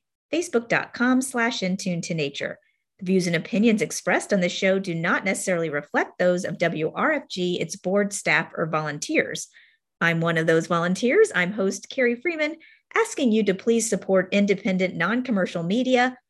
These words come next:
like Radio Free Georgia. And remember to take care of yourself and others, including other species.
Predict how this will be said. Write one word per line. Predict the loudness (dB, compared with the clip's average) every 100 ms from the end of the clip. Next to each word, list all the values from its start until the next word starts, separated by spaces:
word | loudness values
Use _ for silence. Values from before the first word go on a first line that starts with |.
| _
like | 0 2 2 -2
Radio | -2 0 -2
Free | -2 -4 -6
Georgia. | -4 -4 -4 -8 -10 _ _ _ _ -4
And | 0 2
remember | 4 4 4
to | 2 -2
take | 0 0 2
care | 0
of | 0
yourself | -2 -4 -2 -2 -2 -4
and | -4 0
others, | 0 2 2 0 -6
including | -8 -8 -6 -2 0 0
other | -2 -2
species. | -4 -4 -4 -6 -10 -16 -18